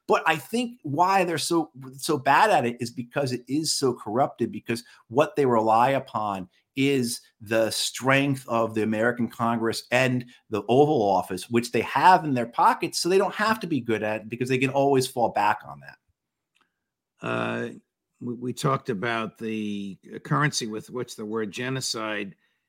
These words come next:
Speaker 2: is used, and apparently somebody has referred to the president as Genocide
Speaker 1: Hmm.
Speaker 2: Joe and sprayed it somewhere near, uh, the White House. Here's, um, Admiral Kirby, a rather animated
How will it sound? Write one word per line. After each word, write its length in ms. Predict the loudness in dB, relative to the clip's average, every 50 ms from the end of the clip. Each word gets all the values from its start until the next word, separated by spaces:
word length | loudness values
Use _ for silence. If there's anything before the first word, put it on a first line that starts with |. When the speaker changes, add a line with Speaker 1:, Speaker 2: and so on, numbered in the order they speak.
| _ -10
Speaker 2:
is 200 | -10 -10 -8 -4
used, 540 | -2 0 0 0 0 0 -4 -6 -8 -8 -10
and 140 | -12 -14
apparently 340 | -12 -8 -8 -8 -8 -8 -10
somebody 640 | -10 -10 -8 -8 -8 -8 -8 -8 -8 -10 -10 -10 -12 -14 _ _ -12
has 320 | -8 -8 -6 -6 -8 -12 -16 _
referred 400 | -18 -18 -12 -4 0 0 0 0
to 80 | 0 -2
the 180 | -8 -10 -14 -16 _ _
president 440 | _ -2 -2 -2 -2 -2 -8 -10 -12
as 120 | -14 -16 -14
Genocide 640 | -10 -8 -8 -8 -6 -6 -4 -4 -2 -4 -4 -6
Speaker 1:
Hmm. 60 | -8
Speaker 2:
Joe 400 | -8 -4 -2 0 0 0 0 -2
and 120 | -6 -6 -8
sprayed 420 | -8 -6 0 2 2 4 2 2
it 140 | -2 -6 -6
somewhere 440 | -4 -4 -2 -2 -2 -4 -4 -6 -6
near, 540 | -4 -4 -2 0 0 0 0 0 -2 -4 -6 _ _ _ _ _ _ _ _ _ _ _ -8
uh, 220 | -4 -2 -2 -2 -2
the 80 | -2
White 320 | 0 2 2 2 2 2 2
House. 480 | 0 -2 -2 -2 -4 -4 -4 -4 -4 -8
Here's, 640 | -8 -4 0 2 4 6 4 4 4 0 -4 -6 -8 -10
um, 520 | -6 -2 0 0 2 0 -2 -4 -6 -8 -8 -2
Admiral 380 | 0 0 0 0 -2 -2 -4 -6
Kirby, 640 | -6 0 6 8 8 8 8 6 2 -4 -6 -10 -10 -10
a 60 | -10
rather 420 | -4 0 2 2 4 4 4 2 2
animated 800 | 4 6 6 8 8 6 4 0 -4 -6 -8 -6 -8 -8 -8 -10